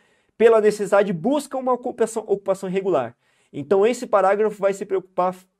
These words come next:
a falar da ocupação irregular do trabalho, da falta de carteira assinada do trabalho informal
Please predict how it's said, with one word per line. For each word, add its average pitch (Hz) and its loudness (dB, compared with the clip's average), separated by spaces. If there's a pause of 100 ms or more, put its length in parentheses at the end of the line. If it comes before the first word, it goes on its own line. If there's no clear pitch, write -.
(120)
a 160 -4
falar 180 -2
da 175 -2 (100)
ocupação 220 0
irregular 175 -2 (320)
do 139 -10
trabalho, 160 2 (1080)
da 175 2
falta 220 4
de 170 -6
carteira 190 0
assinada 175 -4
do 165 -8
trabalho 180 0
informal 214 -4